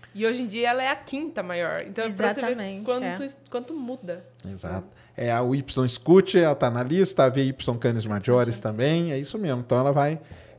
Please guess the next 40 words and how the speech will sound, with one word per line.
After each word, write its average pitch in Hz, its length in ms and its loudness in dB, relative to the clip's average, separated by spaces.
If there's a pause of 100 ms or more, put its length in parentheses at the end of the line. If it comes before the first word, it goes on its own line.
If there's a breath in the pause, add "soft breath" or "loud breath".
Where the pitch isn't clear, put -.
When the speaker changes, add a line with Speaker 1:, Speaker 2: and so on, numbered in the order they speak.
Speaker 3:
ela 127 100 6
vai 135 120 8
mudando. 160 340 4 (240 loud breath)
E 190 140 -4
vai 240 180 4
lá, 214 220 -2
tem 180 260 -4
a - 20 2
listinha 180 460 -4
aí 165 60 0
também 160 280 -2
de 156 140 -4
maiores 143 440 2
estrelas. 165 680 -2 (380 soft breath)
Ah, 185 160 4
e 156 80 2
uma 180 160 4
coisa 180 260 8
importante, 196 560 4
né? 135 120 0
Porque 135 220 -6
estrela 160 400 2
tem 143 340 0 (180)
as 123 200 -2
de 117 120 -6
m-, 113 260 -4 (220)
mais 127 340 -6
massa, 170 720 0
mais 131 240 -4
massivas. 151 880 0 (580 loud breath)
Essa 139 300 2
aí 151 160 6
é 151 60 8
uma 151 180 6
que - 140 -10
fica 143 180 0
aqui 220 200 -2
perto 190 340 4
da 165 100 6
gente, 143 480 0